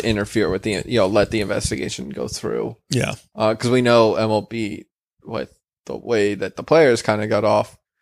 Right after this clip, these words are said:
Speaker 1: were kind of maneuvering and negotiating in terms of trying to get people to answer questions. Uh, in general,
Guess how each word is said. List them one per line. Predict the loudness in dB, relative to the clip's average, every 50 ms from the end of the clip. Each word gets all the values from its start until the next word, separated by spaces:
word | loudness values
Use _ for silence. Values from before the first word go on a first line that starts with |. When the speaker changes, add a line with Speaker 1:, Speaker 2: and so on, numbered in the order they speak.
| _ _ _ _ _ _ _ _ _ -8 0
Speaker 1:
were | 2 4 4 6 4 2 0 -4 _ _ -20 _ -20 _ _ -18 -18 -18 -16 -12 -4 2
kind | 4 4 6 4
of | 2 0 0 -6 _ _ _ _ _ -4
maneuvering | 0 2 4 4 4 4 4 2 2 2 2 0 0
and | 0 -2
negotiating | -2 2 4 4 4 4 4 4 2 2 2 2 -2 -4
in | -4 -6 -2
terms | 0 0 0 0 -2 -2 -2
of | -4 -4 0
trying | 0 0 0 0
to | 0
get | 2 0 0 0 0
people | -6 -4 -2 0 0 0
to | 0
answer | 0 -2 -2 -4 -6
questions. | -4 0 2 2 2 2 -2 -8 -10 -12 -12 -12 -16 -18 -18 _ _ _ _ _ _ _ _ _ _ _ _ -14
Uh, | -12 -12 -12 -12 -14 -16 -18 _ _ _ _ _ _ 0
in | 2 4 4 4 0 -2
general, | -6 0 4 6 6 6 4 4 4 6 6 6 6 6 4 2 0 -4 _